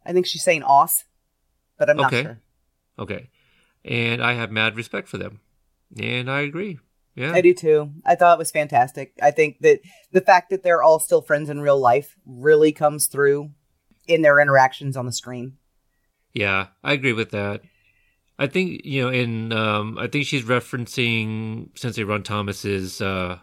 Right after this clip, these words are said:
Speaker 2: interview, you know, where he talks about how they had to learn the choreography really, really quickly.
Speaker 1: Yeah, and that seemed to be, like, a recurring theme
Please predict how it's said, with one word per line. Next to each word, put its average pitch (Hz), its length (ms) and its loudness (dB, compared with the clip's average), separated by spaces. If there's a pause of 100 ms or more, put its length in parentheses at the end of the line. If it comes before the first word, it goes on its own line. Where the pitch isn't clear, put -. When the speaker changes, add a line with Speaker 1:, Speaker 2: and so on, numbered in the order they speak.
(100)
Speaker 2:
interview, 98 480 -4 (120)
you 101 80 -12
know, 98 120 -4
where 95 140 -4
he 98 80 -6
talks 101 320 -8
about 98 360 -6
how 95 280 -4
they 98 160 -4
had 101 140 -6
to 104 60 -10
learn 95 500 -4
the 104 80 -6
choreography 95 760 -8
really, 95 300 -6 (300)
really 98 200 -8
quickly. 95 460 -12 (760)
Speaker 1:
Yeah, 202 520 8
and 214 140 4
that 226 120 4
seemed 254 200 0
to 226 80 2
be, 202 120 6
like, 185 200 6
a 170 100 4
recurring 170 520 4
theme 175 720 4